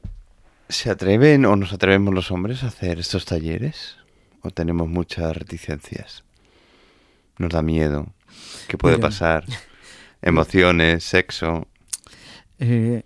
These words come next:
Speaker 2: yo creo que más que reticencias es un morbo. <laughs> A ver, vamos a ser claros, ¿no? El, el, el hombre por sí solo, hetero, gay, lo que sea, eh,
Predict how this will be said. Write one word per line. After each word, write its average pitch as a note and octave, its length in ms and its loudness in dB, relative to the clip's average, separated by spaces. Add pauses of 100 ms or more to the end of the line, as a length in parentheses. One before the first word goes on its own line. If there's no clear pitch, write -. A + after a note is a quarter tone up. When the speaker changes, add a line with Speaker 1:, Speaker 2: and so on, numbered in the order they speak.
Speaker 2:
yo C#3 280 0
creo E3+ 200 0
que D#3 140 2
más C3 400 4
que A2 600 2
reticencias A#2+ 880 0
es B2 240 0
un A2+ 160 2
morbo. F#2+ 400 -4 (340)
<laughs> - 840 -8
A G2 120 -6
ver, E2+ 280 -6 (120)
vamos A#2+ 280 0
a A#2 60 0
ser G2+ 180 0
claros, F#2+ 420 -2
¿no? B2 320 0
El, G2 520 -2 (120)
el, G#2+ 340 0
el A#2+ 140 4
hombre D3+ 340 8
por A2+ 200 2
sí C3 120 2
solo, C#3 280 8
hetero, B2 580 6
gay, A2+ 220 2
lo A#2 140 6
que G#2 100 -4
sea, A#2 640 -4
eh, F#2 260 -6